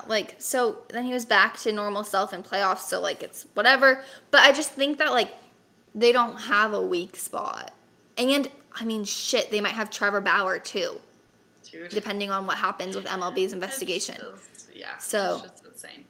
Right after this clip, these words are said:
Speaker 2: so.
Speaker 1: like, I don't, I don't even know. I don't even know. We'll
Speaker 2: I know.
Speaker 1: see.
Speaker 2: It's gonna be
Speaker 1: But,
Speaker 2: fun
Speaker 1: yeah.
Speaker 2: stuff. And today marked the first day of spring, spring training games, so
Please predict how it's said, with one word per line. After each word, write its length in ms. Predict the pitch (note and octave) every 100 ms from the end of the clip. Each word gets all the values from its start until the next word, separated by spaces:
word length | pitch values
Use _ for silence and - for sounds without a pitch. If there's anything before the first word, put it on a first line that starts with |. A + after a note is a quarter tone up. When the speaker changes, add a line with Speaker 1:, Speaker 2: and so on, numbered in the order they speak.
| _
Speaker 2:
so. 180 | - - - _
Speaker 1:
like, 440 | A3 G#3 F3+ - - _ _ _ _ _ -
I 40 |
don't, 200 | - - -
I 100 | G#3+
don't 120 | G3
even 180 | F#3+ F3+
know. 140 | A2+ - A3+ A3+ A3 _ _ _ _ _ -
I 40 |
don't 100 | -
even 140 | G2+
know. 100 | G2+ -
We'll 100 | A#3+ D4
Speaker 2:
I 20 |
know. 60 |
Speaker 1:
see. 200 | - - -
Speaker 2:
It's 120 | G#3
gonna 180 | - C#4+
be 80 | F4
Speaker 1:
But, 240 | - -
Speaker 2:
fun 360 | B3 A#3 A#3+ A#3+
Speaker 1:
yeah. 100 | A3+
Speaker 2:
stuff. 260 | C4+ C4+ - C#4
And 280 | F4 F#4 E4+
today 540 | G4+ C#4 C#4 C#4 C#4+
marked 340 | C4 A#3+ A#3+ -
the 100 | A3+
first 420 | - G3+ G#3+ -
day 240 | F#3+ F#3+
of 100 | D#3+
spring, 400 | - - F#3 F3+ -
spring 320 | - F#3 F#3
training 340 | - E3+ E3+ E3+
games, 300 | E3+ F3 -
so 220 | F3